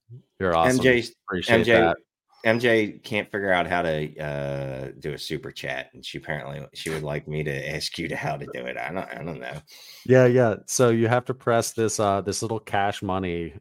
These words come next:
Speaker 1: uh, button, and then you type in, you know, two hundred-ish or something. <laughs> That'll buy you plenty of characters. You don't have to write Dio John or anything. No, no, it's like this little, like, dollar symbol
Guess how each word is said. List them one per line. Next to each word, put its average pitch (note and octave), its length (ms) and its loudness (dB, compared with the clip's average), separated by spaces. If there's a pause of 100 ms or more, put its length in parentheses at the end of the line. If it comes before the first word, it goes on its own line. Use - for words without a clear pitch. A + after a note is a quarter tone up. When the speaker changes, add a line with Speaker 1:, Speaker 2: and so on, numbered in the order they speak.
Speaker 1:
uh, E2 260 0
button, E2 340 -4
and F2 160 -2
then F#2 160 0
you F#2 160 -2
type F2+ 360 -2
in, F2+ 420 0
you F2 100 -6
know, D#2+ 140 -6
two G2+ 340 -6
hundred-ish F2 920 -2
or F#2+ 140 -4
something. F#2 720 -2
<laughs> - 40 -4
That'll C#3+ 200 8
buy B2+ 200 8
you A2 120 4
plenty G2 340 0
of E2+ 140 -2
characters. E2 560 -2
You F#2+ 60 -4
don't F2+ 180 -2
have F2 180 2
to D#2 80 -8
write D#2+ 280 -2
Dio D#2+ 320 -8
John D2 320 -6
or C#2+ 100 -8
anything. C#2+ 360 -8 (500)
No, F#2+ 220 8
no, F2 160 8
it's G#2+ 220 4
like C3+ 140 4
this C#3+ 160 4
little, B2 200 8
like, G2+ 200 4
dollar D#2+ 320 4
symbol D#2+ 340 -4